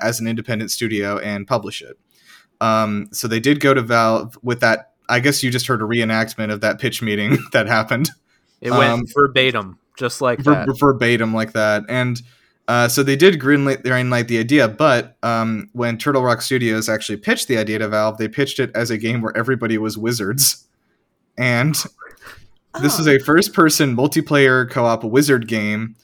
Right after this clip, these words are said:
Speaker 1: where th-, they pitched the idea as The Secret of Mana with zombies, but multiplayer. <laughs>
Speaker 2: Finally.
Speaker 3: So you'd be wizards killing zombies.
Speaker 1: Yes, that
Speaker 3: That's
Speaker 1: was
Speaker 3: a
Speaker 1: the
Speaker 3: little,
Speaker 1: idea.
Speaker 3: I mean, it's a little
Speaker 1: <laughs> That
Speaker 3: out
Speaker 1: sounds
Speaker 3: there,
Speaker 1: kinda
Speaker 3: but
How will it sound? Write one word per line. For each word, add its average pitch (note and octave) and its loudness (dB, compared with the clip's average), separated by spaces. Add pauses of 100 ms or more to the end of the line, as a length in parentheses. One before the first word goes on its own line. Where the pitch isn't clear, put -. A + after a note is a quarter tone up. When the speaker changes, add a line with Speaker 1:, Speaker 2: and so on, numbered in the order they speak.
(260)
Speaker 1:
where A#2 0
th-, - -10
they C3 0
pitched D#3+ -2
the C3 2
idea B2+ 2
as A#2+ 0
The A#2+ -6
Secret D#3+ 0
of C3 0
Mana A#2 0
with A2+ -4
zombies, A2+ -4
but - -8
multiplayer. A2+ -2
<laughs> - -20
Speaker 2:
Finally. C3 -4
Speaker 3:
So G#2+ -4
you'd A3+ 0
be B3 2
wizards A3+ 2
killing G#3 0
zombies. G3 -6
Speaker 1:
Yes, - -2
that B2 -2
Speaker 3:
That's B2 4
Speaker 1:
was D#3 4
Speaker 3:
a D3+ 4
Speaker 1:
the D3 6
Speaker 3:
little, C#3 6
Speaker 1:
idea. A#2 0 (500)
Speaker 3:
I B3+ 6
mean, B3 0 (320)
it's G4 4
a A4+ 10
little A4 8
Speaker 1:
<laughs> - -
That A#4 12
Speaker 3:
out C4+ 8
Speaker 1:
sounds - 6
Speaker 3:
there, G#3 10
Speaker 1:
kinda G#3 6 (240)
Speaker 3:
but - -